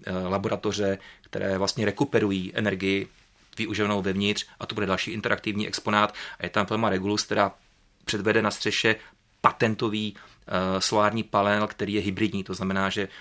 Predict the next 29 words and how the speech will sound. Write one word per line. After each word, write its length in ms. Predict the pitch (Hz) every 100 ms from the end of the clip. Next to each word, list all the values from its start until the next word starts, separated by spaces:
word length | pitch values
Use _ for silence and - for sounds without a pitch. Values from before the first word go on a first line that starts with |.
| - 95
eh, 200 | 95 87
sbírá 320 | 92 104 104
jak 120 | 101
fotovoltaickou, 840 | 98 107 101 95 101 - 104 101
tak 180 | 101 101
teda, 200 | - 95 -
nebo 140 | 98
vyrábí 380 | 92 98 101 101
tak 120 | 98 -
fototermickou 640 | 104 98 101 95 - 107
energii. 460 | 98 98 95 92 92
Eh, 380 | - - - 95 92 92 92 -
vať-, 300 | 98 95 -
vlastně 320 | 104 92 107 -
nic 200 | 107 98
takového 340 | 104 - 104 98
zas-, 100 | -
dosud 300 | 98 - 107
nikde 160 | 104 107
neexistuje. 480 | 104 104 - 98
Takže 280 | 90 90 113 - - _ - _ _ -
těch 160 | - 127
sedm 200 | 139 131
statečných 480 | 117 117 - 131 -
je 60 |
důkazem, 460 | 98 110 104 107 110 - -
že 40 | 113
Česká 340 | 113 - 113
republika 580 | 101 104 107 104 104